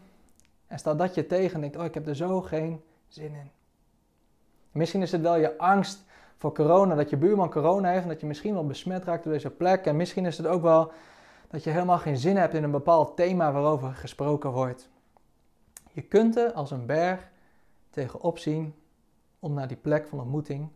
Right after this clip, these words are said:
met God te komen. En als dat voor jou geldt, dan is het goed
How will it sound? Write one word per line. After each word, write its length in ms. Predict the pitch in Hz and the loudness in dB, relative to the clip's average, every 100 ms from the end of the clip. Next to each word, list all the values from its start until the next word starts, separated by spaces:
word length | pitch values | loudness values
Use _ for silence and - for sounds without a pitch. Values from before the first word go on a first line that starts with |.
| - | -18
met 160 | 143 | -18
God 300 | - 139 - _ _ _ _ _ _ _ | -8 -8 -8 _ _ _ _ _ _ _
te 100 | 151 | -10
komen. 420 | 175 147 123 - _ _ _ _ _ _ _ _ _ _ _ _ _ _ _ _ _ _ _ | -8 -8 -10 -18 _ _ _ _ _ _ _ _ _ _ _ _ _ _ _ _ _ _ _
En 300 | _ _ 156 | _ _ -6
als 100 | 156 | -2
dat 140 | 185 | 0
voor 120 | - | 4
jou 260 | 190 202 208 | 8 10 8
geldt, 520 | - 143 143 - - _ _ _ _ _ | 6 2 2 -2 -12 _ _ _ _ _
dan 100 | - | -6
is 80 | 160 | -2
het 120 | 156 | -2
goed 460 | - 233 226 196 - | 0 4 4 4 -4